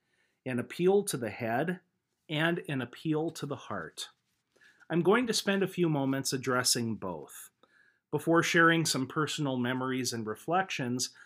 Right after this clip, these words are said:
I'd like to provide a little theology on what the Church teaches about the Eucharist,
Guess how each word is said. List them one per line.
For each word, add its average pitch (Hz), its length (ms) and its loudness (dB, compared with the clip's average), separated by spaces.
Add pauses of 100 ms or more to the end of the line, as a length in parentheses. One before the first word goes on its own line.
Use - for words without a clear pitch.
(420)
I'd 185 160 0
like 214 200 2
to 220 80 -2
provide 156 420 4
a 156 40 2
little 139 280 2
theology 123 800 0
on 110 160 -4
what 113 220 -6
the 113 60 -16
Church - 420 -2
teaches 185 520 2
about 120 380 -2
the 113 100 -6
Eucharist, 104 680 -6